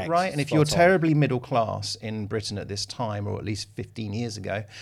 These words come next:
Speaker 2: um, you will go to childbirth classes,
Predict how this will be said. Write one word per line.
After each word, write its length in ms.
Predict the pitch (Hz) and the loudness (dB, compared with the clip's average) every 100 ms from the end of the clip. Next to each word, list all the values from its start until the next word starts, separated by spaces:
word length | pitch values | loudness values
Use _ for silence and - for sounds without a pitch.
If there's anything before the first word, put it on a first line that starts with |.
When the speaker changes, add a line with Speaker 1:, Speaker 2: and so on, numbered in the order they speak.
| - - - - | -18 -20 -14 0
Speaker 2:
um, 500 | 113 110 110 110 110 | 2 2 0 -4 -4
you 140 | 110 117 | 0 0
will 100 | 110 | 2
go 160 | 104 | 0
to 140 | 104 - | 0 2
childbirth 520 | 226 240 135 104 101 | 6 6 4 0 0
classes, 800 | 110 98 90 - 90 82 87 | -2 -2 -2 -6 -6 -6 -8